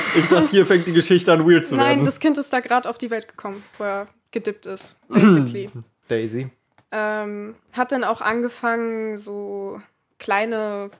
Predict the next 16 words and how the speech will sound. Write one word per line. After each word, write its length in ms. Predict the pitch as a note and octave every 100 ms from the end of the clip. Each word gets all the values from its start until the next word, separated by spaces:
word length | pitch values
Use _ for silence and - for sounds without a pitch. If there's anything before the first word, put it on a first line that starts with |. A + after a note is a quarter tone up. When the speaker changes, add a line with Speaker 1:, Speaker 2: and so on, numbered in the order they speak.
| _
Speaker 2:
Verbrechen 500 | - G3+ F#3+ G3 A3+
zu 200 | - G#3
begehen, 400 | G3 G3 F#3+ F#3+
so 240 | F#3+ F#3 E3
Autodiebstahl 800 | F#3 - F#3 G3 - F#3 F#3
oder 140 | G3 G3
so 100 | G3
eine 160 | G3 F#3+
Sachen, 320 | F#3+ - G#3
ne, 140 | G#3
und 180 | G3+ G3 _
damit 300 | - F#3+ G3
sein 200 | - F#3
Geld 200 | F#3 G3
zu 100 | -
verdienen. 580 | - G#3+ G#3 A3 G#3+ A3